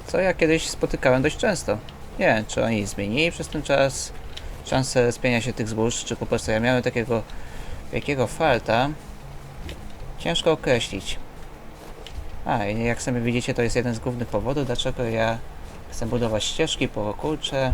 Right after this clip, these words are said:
przedostać się przez ten las. To też nie jest prosta przygoda. A jednak troszkę zajmuje czasu. Ale zaraz będzie jasno w miarę.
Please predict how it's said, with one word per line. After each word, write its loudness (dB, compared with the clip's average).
przedostać -4
się -4
przez -8
ten -2
las. 2
To -2
też 0
nie 0
jest 0
prosta 0
przygoda. 4
A -4
jednak 0
troszkę 0
zajmuje 2
czasu. -2
Ale 4
zaraz 4
będzie 2
jasno 4
w -2
miarę. 4